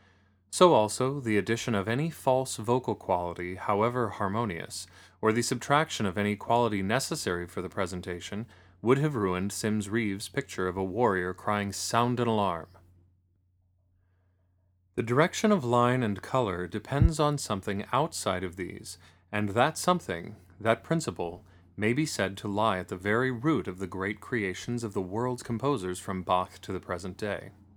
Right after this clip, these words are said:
The musical power of inspired musicians depends upon their ability to reveal themselves,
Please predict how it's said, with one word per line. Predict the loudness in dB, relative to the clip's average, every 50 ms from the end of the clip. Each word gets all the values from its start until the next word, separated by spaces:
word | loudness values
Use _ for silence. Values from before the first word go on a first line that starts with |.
| _ _ _ _ _ _ _ _ _ _ _ _ _ _ _ _ _ _ _ _ _ _ _ _ _ _ _ _ _
The | -2 0
musical | 2 4 4 4 4 2 4 4 4
power | 2 2 4 4 6 6 6 6 4 4
of | 2 0
inspired | -4 -4 -4 0 2 4 4 4 4 2 2
musicians | 0 -2 0 0 -2 -2 -2 -4 -6 -8 -8 -6
depends | -6 -6 -6 -4 -4 -2 0 0 0
upon | -2 -2 -2 -2 0 0
their | 0 -2 -2
ability | -2 0 0 0 2 0 0 -2 -4 -6
to | -6 -8 -8 -4
reveal | -4 -4 -4 -4 -2 -2 0 0 0 -2
themselves, | -2 -4 -8 -10 -10 -8 -10 -10 -10 -12 -14 -14 -16 -16